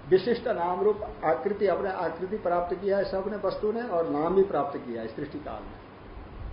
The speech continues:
व्याकृत हो गया है, थूलीभूत हो गया है, आकृति विशेष आ गया, ऐसे भेद होने के कारण से अनेक शब्द प्रत्यय गोचरत्वम, आत्मा ही का शब्द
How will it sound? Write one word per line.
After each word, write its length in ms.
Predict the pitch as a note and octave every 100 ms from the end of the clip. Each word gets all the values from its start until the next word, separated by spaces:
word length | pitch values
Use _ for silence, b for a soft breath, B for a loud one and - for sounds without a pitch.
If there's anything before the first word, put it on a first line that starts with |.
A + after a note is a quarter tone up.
| - - - - -
व्याकृत 400 | C3 C3 F3 F#3
हो 140 | D#3+ D#3
गया 180 | D3
है, 160 | B2+ G2 - - -
थूलीभूत 480 | D3 D3+ D3 F3
हो 100 | D3
गया 180 | A#2+ B2
है, 180 | A2 G2+
आकृति 360 | C3 C3+ D#3 C#3+
विशेष 340 | C3 E3+ F3+
आ 140 | D3 A#2+
गया, 260 | A#2 A2 - - - - - - - -
ऐसे 180 | C#3+ C#3
भेद 220 | A#2+ C3
होने 240 | A#2+ A#2 A#2
के 140 | A#2+
कारण 300 | G#2+ A2+ A2+
से 140 | A2 D#3 E3+ - - D#3
अनेक 340 | F#3 A3+ A3+
शब्द 260 | - G3+ G3+
प्रत्यय 380 | G#3 G3 - F#3+
गोचरत्वम, 760 | F#3+ F#3 F#3 E3 - E3 D3+ C#3+ D3
आत्मा 300 | D3+ - G3
ही 80 | G#3+
का 100 | G#3+
शब्द 220 | F3+ G3+